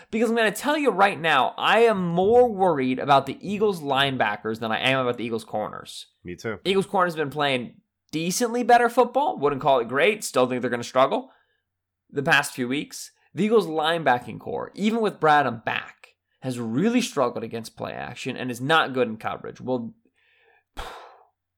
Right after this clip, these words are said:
Speaker 1: this team, I, I, I said that Schottenheimer's moved away from the flats,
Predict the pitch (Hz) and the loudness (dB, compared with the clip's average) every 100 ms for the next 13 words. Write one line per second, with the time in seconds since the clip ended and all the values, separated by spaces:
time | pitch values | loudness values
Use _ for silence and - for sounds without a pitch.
0 | _ _ - 175 - - 190 190 156 127 | _ _ 0 2 0 -2 -2 -2 0 2
1 | 113 127 - 131 165 160 135 147 147 123 | 4 4 4 2 2 2 2 2 2 0
2 | 120 135 147 131 120 127 139 127 110 - | 0 2 2 2 4 4 4 -2 -8 0
3 | 120 139 156 | 2 2 -2